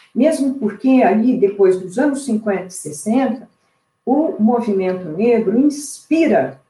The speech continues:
o movimento das mulheres, o movimento gay e outros movimentos, né? Então, ah, ah, ele, ele entendeu o movimento negro, entendeu uma série de questões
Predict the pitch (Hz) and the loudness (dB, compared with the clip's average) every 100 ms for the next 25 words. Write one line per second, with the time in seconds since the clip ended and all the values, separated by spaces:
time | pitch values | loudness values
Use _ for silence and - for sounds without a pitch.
0 | _ _ - 170 175 254 277 254 262 240 | _ _ -12 -8 -2 0 0 -2 0 0
1 | 180 175 220 233 220 - - _ _ _ | 0 0 2 2 0 -8 -18 _ _ _
2 | _ 175 196 190 233 285 226 160 185 196 | _ -4 -2 2 2 2 -2 0 2 4
3 | 214 214 - _ _ _ _ _ _ _ | 2 -4 -10 _ _ _ _ _ _ _
4 | _ _ - 254 247 277 359 381 381 262 | _ _ -2 2 4 4 6 4 2 -6
5 | 226 202 185 180 175 _ _ _ - - | -8 -8 -10 -14 -20 _ _ _ -20 -20
6 | _ _ _ _ _ 220 285 - _ _ | _ _ _ _ _ -10 -10 -12 _ _
7 | _ _ _ _ _ _ _ _ _ _ | _ _ _ _ _ _ _ _ _ _
8 | _ - - 262 254 - - _ _ _ | _ -10 -4 -2 -2 -8 -18 _ _ _
9 | 185 190 190 185 185 180 180 185 180 226 | -2 2 2 0 -4 -4 -4 -4 -4 -2
10 | 269 311 294 - 247 262 294 262 226 240 | -2 -2 -4 -2 0 0 0 -2 -4 -4
11 | 294 277 240 226 247 320 339 277 226 226 | -2 -2 -2 -2 -2 -2 -2 -2 -2 -2
12 | 196 185 180 262 254 254 262 262 240 196 | -6 -8 -8 -6 -4 -2 -2 -2 -2 -2
13 | 226 262 277 277 233 - - 285 330 302 | -2 -4 -4 -6 -8 -10 -8 0 2 0
14 | 247 - 247 220 - - 190 220 262 - | -8 -8 -6 -6 -8 -10 -2 -2 -2 -6
15 | - | -20